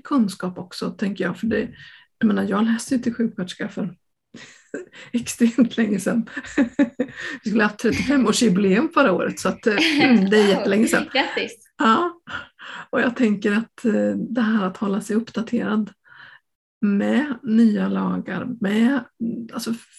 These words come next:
Speaker 1: faktiskt kopplingen barnkonventionen, funktionshinderskonventionen, alltså det här med mänskliga rättigheter och, alltså, f-, förstå vad vi har att följa. Och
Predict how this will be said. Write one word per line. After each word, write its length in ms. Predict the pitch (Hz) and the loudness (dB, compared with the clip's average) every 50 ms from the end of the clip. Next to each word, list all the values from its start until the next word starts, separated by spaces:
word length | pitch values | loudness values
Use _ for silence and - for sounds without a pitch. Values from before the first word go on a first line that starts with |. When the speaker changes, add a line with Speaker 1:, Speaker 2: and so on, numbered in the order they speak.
| - - - - | -20 -20 -20 -6
Speaker 1:
faktiskt 560 | - 254 240 - _ - 226 226 - - - - | -6 -6 -6 -6 _ -4 -4 -4 -4 -12 -20 -10
kopplingen 720 | - - 277 277 - _ - 208 202 208 214 208 208 208 | -6 -6 -6 -6 -8 _ -4 -2 0 0 2 2 2 2
barnkonventionen, 1080 | 220 226 220 208 214 208 - 202 190 185 196 185 190 214 180 185 190 185 190 196 202 190 | 2 0 0 0 -2 -2 -2 -2 0 0 0 0 -2 -2 -2 0 0 -2 -2 -2 -2 -2
funktionshinderskonventionen, 2750 | - 202 196 214 214 220 226 - - - - - - _ _ - - - - - _ _ _ _ - 233 - _ _ _ _ - 220 190 185 185 - - 226 185 175 190 190 - 185 180 180 185 180 190 202 185 175 - - 180 - | -4 -4 0 0 2 2 2 0 -2 -8 -14 -16 -18 _ _ -20 -20 -20 -20 -20 _ _ _ _ -20 -20 -20 _ _ _ _ -2 0 0 0 -2 -2 -2 -2 -2 0 -2 -2 -2 -2 0 0 0 0 0 -2 -2 -4 -4 -6 -8 -6
alltså 200 | - 226 - 208 | -6 -4 -2 -2
det 140 | 196 202 220 | 0 2 2
här 260 | 226 214 196 190 190 | 2 2 2 0 2
med 100 | 190 190 | 2 2
mänskliga 460 | 196 196 202 190 - - 175 175 190 | 2 0 -2 -4 -6 -8 -4 -4 -4
rättigheter 800 | 202 196 190 - _ 214 220 233 185 185 185 - - 190 196 220 - - - - - - - - - _ _ | -4 -4 -8 -8 _ -2 -2 -2 -2 -4 -8 -6 -6 -6 -6 -6 -8 -14 -20 -20 -20 -20 -20 -20 -20 _ _
och, 400 | - 226 220 208 202 202 185 - - - - - - _ _ _ _ _ _ _ _ _ | 4 4 4 6 4 2 -2 -4 -6 -12 -18 -20 -20 _ _ _ _ _ _ _ _ _
alltså, 400 | 233 214 - 202 208 208 185 190 226 | -4 -4 -2 -4 -4 -4 -6 -6 -10
f-, 280 | - - - - - _ _ _ - - - | -12 -16 -20 -20 -20 _ _ _ -20 -16 -8
förstå 600 | - 208 - - - 214 196 190 190 190 196 196 185 233 247 _ _ _ - 311 311 320 - _ _ _ _ _ 269 285 285 294 - - _ | -6 -6 -6 -2 -2 -2 0 0 0 0 -2 -2 -6 -8 -12 _ _ _ -20 -20 -20 -20 -20 _ _ _ _ _ -20 -20 -20 -20 -20 -20 _
vad 300 | _ 226 202 214 202 196 | _ -2 -2 0 0 0
vi 60 | 214 202 | -2 -2
har 340 | 190 208 180 185 185 190 | -2 -2 -2 -2 -2 -4
att 200 | - - 190 - | -6 -8 -12 -12
följa. 580 | - - 226 226 220 208 226 233 240 240 - - - _ _ _ - - - - - - _ - | -4 0 0 0 2 2 2 0 0 0 -2 -6 -8 _ _ _ -20 -20 -20 -20 -20 -20 _ -2
Och 320 | - 233 226 220 214 - | 2 2 2 2 2 -2